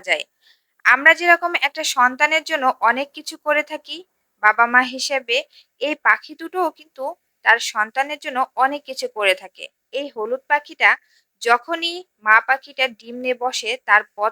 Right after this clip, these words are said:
থেকে বাবা পাখিটা দিনভর খাবার খাওয়ার চেষ্টা করে, বেশি বেশি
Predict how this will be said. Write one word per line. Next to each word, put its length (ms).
থেকে 240
বাবা 260
পাখিটা 440
দিনভর 440
খাবার 400
খাওয়ার 240
চেষ্টা 360
করে, 240
বেশি 240
বেশি 260